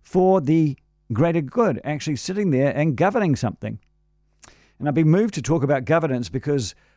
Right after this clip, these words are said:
we have failure after failure in this nation and overseas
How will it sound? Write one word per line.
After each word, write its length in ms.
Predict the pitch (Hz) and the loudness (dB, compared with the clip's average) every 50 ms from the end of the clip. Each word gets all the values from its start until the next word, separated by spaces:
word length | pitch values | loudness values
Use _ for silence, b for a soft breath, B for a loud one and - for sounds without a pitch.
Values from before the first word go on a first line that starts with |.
| _ - | _ -4
we 160 | 151 165 160 | -2 0 0
have 260 | 127 151 139 131 113 | 0 0 -2 -2 -2
failure 420 | - - 175 208 214 208 220 185 175 | -4 -4 -2 -2 -2 -2 -2 0 0
after 220 | 165 156 - 143 | -2 -2 -4 -6
failure 460 | - - - 151 156 156 156 156 135 | -8 -6 -4 -2 -2 0 0 0 0
in 120 | 127 120 113 | 0 2 2
this 220 | 156 208 - - | 0 0 0 -2
nation 400 | 156 151 151 156 - - 170 143 b b b b b | -2 -2 -4 -4 -6 -6 -8 -8 b b b b b
and 360 | b 160 175 196 214 214 202 | b 0 2 4 4 2 2
overseas 1040 | 170 135 175 185 180 170 175 147 - - 120 104 101 107 104 104 110 113 104 87 - | 2 2 2 2 2 2 0 -2 -2 -4 -6 -6 -6 -4 -4 -4 -4 -4 -4 -6 -8